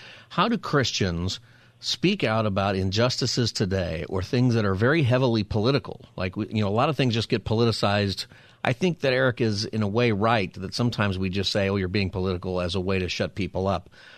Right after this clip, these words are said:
But I think that sometimes we're being partisan, right? There's,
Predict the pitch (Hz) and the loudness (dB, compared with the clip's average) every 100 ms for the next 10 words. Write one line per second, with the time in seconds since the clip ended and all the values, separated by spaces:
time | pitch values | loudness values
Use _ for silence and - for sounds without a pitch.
0 | - - - _ 98 120 117 120 113 147 | -20 -20 -20 _ 0 2 2 0 2 0
1 | 131 123 - 143 143 131 113 117 101 113 | 2 0 2 2 4 4 4 2 2 2
2 | 113 113 95 156 160 101 - - 101 104 | 4 2 0 2 4 2 -2 -4 0 0
3 | 101 110 101 | 2 2 2